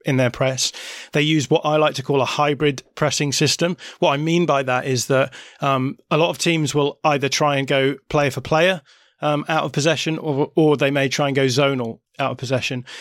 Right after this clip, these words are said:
And you get upsides from both of them. If you go zonal, it's much more structurally sound, so you're gonna be much less likely to, uh, actually incur oppositions being able to,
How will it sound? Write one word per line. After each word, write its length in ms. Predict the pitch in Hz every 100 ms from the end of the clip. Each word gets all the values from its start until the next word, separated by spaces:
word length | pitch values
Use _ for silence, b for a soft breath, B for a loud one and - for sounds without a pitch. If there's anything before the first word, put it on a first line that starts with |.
| B -
And 120 | 151
you 60 | 156
get 140 | 175
upsides 380 | 165 - 147 131
from 140 | 139
both 240 | 139 135 127
of 60 |
them. 80 | 117
If 100 | 123
you 60 | 151
go 100 | 165
zonal, 420 | 139 160 170 180
it's 300 | 151 - -
much 220 | 156 156
more 120 | 147 127
structurally 480 | - 151 - 131
sound, 380 | 120 147 160 185
so 100 | -
you're 180 | 139 135
gonna 160 | 143 131
be 100 | 135
much 260 | 143 -
less 200 | 147 123
likely 340 | 139 135 131 127
to, 260 | 135 123 B B B -
uh, 40 |
actually 500 | 131 139 - 139 127
incur 520 | 139 131 143 131 123 - -
oppositions 500 | 127 135 135 - 127
being 160 | 135 131
able 160 | 123
to, 240 | - 131